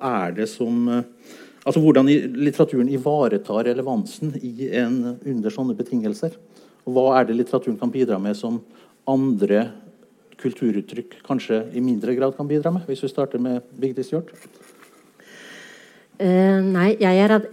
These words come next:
Speaker 2: en av dem som har oppfattet det du sier, at det er sånn det er, at, eh, det var en sånn stesønn av meg som ringte og tenkte at nå skal han skille seg, liksom. Og det kan jo være konkret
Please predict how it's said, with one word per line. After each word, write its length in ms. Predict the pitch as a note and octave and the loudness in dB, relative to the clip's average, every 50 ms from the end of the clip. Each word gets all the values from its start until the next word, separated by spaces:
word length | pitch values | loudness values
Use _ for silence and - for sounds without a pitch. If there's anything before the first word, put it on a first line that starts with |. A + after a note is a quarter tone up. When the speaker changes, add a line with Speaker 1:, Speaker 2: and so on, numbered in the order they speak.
| - - | -2 0
Speaker 2:
en 180 | F3+ E3+ E3 E3+ | 2 2 2 2
av 80 | E3+ E3 | 0 2
dem 160 | F3 D#3+ D3+ | 0 0 0
som 240 | - - F3 F3+ E3+ | 0 0 0 0 0
har 220 | - F3+ F3 E3+ G3 - | 2 2 2 2 2 0
oppfattet 640 | - - - - - - D#3+ - - - G3 G3 | -4 -8 -8 -8 -6 -6 -6 -2 0 0 0 2
det 200 | - E3 D#3 D3 | 2 2 2 2
du 180 | - E3 E3 E3 | 0 -2 -2 -2
sier, 580 | - - - F3 D3 C#3+ D#3 F#3 A#3 D4 B3 F#3+ E3+ - - | -2 0 0 2 2 4 4 4 4 4 2 0 -4 -4 -6
at 120 | F3+ E3+ - | -6 -4 -4
det 80 | D#3+ D#3 | -4 -4
er 100 | D#3+ D#3+ | -4 -4
sånn 220 | - - D#3+ D3+ | -6 -6 -6 -6
det 80 | D#3+ - | -6 -2
er, 300 | - D#3 E3+ G3 A3 G#3+ - - - - | 0 2 2 2 2 0 -4 -10 -12 -10
at, 200 | F#3 E3+ - _ - - | -10 -10 -10 _ -6 -2
eh, 380 | F3+ E3+ E3+ E3+ E3+ E3 D#3+ D#3+ | 0 0 2 2 0 0 -2 -4
det 640 | D#3+ D#3 D3 D#3+ D#3 D3+ D#3 D#3 D#3 E3+ - F3+ | -4 -6 -6 -8 -10 -10 -12 -14 -16 -14 -10 -8
var 160 | D#3+ D3+ D3+ D3+ | -8 -6 -4 -4
en 280 | D3+ D3+ D3+ D#3 D3+ D3 | -4 -4 -4 -6 -6 -6
sånn 300 | - D#3 D3+ D3 D3+ C#3+ C#3+ - _ _ _ _ _ _ _ _ - - - - _ _ _ _ | -6 -6 -4 -4 -6 -8 -10 -16 _ _ _ _ _ _ _ _ -20 -20 -20 -20 _ _ _ _
stesønn 540 | - - - - F#3 F3 D#3 - - C#3 C3+ | -18 -16 0 4 4 4 4 4 0 -2 -2
av 80 | C3+ C#3 | -2 -4
meg 100 | C#3 C#3 | -4 -4
som 160 | - D#3 D#3+ | -4 -4 -2
ringte 380 | D#3 D#3+ D3 - - - - C#3 | 0 0 -2 -2 -6 -6 -6 -4
og 560 | C#3 C#3 C#3+ C#3 C#3 C#3 C3+ C3+ C#3+ D3+ - | -2 -2 -2 -2 -2 -2 -4 -4 -6 -10 -10
tenkte 300 | - - D3 C#3+ C3+ C#3+ | -6 -4 -4 -2 -2 -2
at 80 | D3 C#3 | -2 -4
nå 100 | C3+ B2+ | -4 -6
skal 220 | - - C#3 C#3+ | -8 -8 -8 -8
han 60 | C#3 - | -6 -2
skille 240 | - D3 C3+ B2+ B2+ | -2 -2 -2 -2 -4
seg, 160 | - B2 B2+ C3 | -4 -4 -4 -4
liksom. 240 | C3 - D#3+ D3+ D#3 - | -4 -4 -4 -6 -4 -4
Og 140 | D3+ C#3+ | -4 -4
det 160 | C#3 D3 D3 D3+ D3 - - - D3+ D3 D#3 - | -2 0 0 0 0 0 0 0 0 0 0 -2
kan 140 | - D3 D3+ | -2 0 2
jo 80 | D3+ | 2
være 180 | D3 D3+ C#3 C#3+ | 2 2 2 0
konkret 640 | - - D3+ C#3+ - - D#3 C#3 C3+ B2+ B2+ - | 0 -4 -4 -4 -2 0 0 0 0 -2 -4 -6